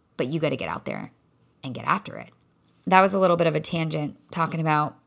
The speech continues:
you know, jealousy, competition, but a-, all this stuff is really interchangeable. I think of, like, just folding my hands together and it just, like, whoop, whoop, just all intersects so nicely.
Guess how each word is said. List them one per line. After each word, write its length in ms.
you 120
know, 180
jealousy, 460
competition, 540
but 200
a-, 80
all 160
this 180
stuff 280
is 200
really 260
interchangeable. 680
I 80
think 200
of, 100
like, 160
just 180
folding 340
my 120
hands 320
together 360
and 80
it 100
just, 180
like, 120
whoop, 480
whoop, 460
just 280
all 200
intersects 580
so 160
nicely. 600